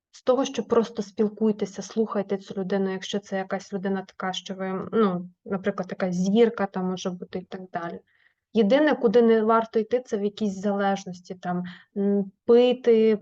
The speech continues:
сприймати наркотики, там, і тому подібне. Це вам точно не допоможе, це тільки, е,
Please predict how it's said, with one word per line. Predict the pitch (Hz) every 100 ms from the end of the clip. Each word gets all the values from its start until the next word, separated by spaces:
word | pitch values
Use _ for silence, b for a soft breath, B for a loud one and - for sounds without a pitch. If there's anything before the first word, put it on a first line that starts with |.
| 208
сприймати | 190 - 208 214 233 247
наркотики, | 233 226 233 - 202 220 214 196 196 185
там, | 180 185 190
і |
тому | 190 208 208
подібне. | 208 185 196 185
Це | 214
вам | 220 226
точно | 214 254 - 202
не | 196
допоможе, | 190 190 196 185 180 180
це | 180 202
тільки, | - 196 190 202
е, | 196 190 190 190 - 190